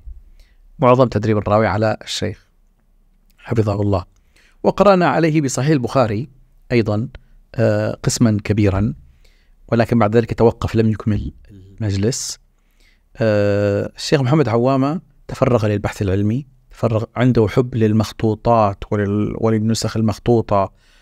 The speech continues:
ول-، والرجوع إلى المخطوطات، شيء مدهش وكبير جدا جدا. عنده حب للكتاب وحب للتراث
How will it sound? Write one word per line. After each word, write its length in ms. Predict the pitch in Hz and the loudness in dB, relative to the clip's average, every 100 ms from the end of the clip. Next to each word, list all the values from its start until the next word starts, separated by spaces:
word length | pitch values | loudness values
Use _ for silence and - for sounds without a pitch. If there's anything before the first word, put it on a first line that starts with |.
| _ _ | _ _
ول-، 240 | 110 110 | 2 2
والرجوع 500 | 117 117 104 107 120 | 2 0 0 2 4
إلى 160 | 117 123 | 4 0
المخطوطات، 840 | 107 101 - 107 - 117 104 _ - 117 | -2 -4 -4 -2 0 0 -2 _ -16 -12
شيء 300 | - 120 120 - | 0 2 2 0
مدهش 600 | 120 104 123 - - - _ | 0 2 0 0 -12 -16 _
وكبير 440 | 113 - 107 110 - | -4 -2 0 0 -2
جدا 240 | 110 110 | -4 0
جدا. 380 | 110 113 110 117 120 - _ _ _ - | 0 0 0 -2 -4 -8 _ _ _ 0
عنده 280 | 120 120 110 | 2 4 2
حب 240 | 139 123 | 0 -2
للكتاب 640 | 117 107 - 120 123 131 - - _ _ _ _ _ | -4 -4 -6 -2 -2 -2 -10 -20 _ _ _ _ _
وحب 380 | 117 - 120 113 | -2 -2 -4 -6
للتراث 640 | 107 - 107 113 135 131 | -6 -2 0 2 0 -2